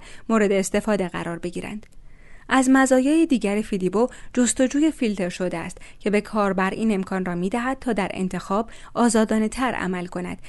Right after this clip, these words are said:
و بر اساس فیلترهای موجود به دنبال عنصر مورد علاقه خود،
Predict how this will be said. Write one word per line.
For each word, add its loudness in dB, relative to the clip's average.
و -2
بر 4
اساس 0
فیلترهای -2
موجود 0
به 0
دنبال 0
عنصر 0
مورد 2
علاقه -2
خود، -2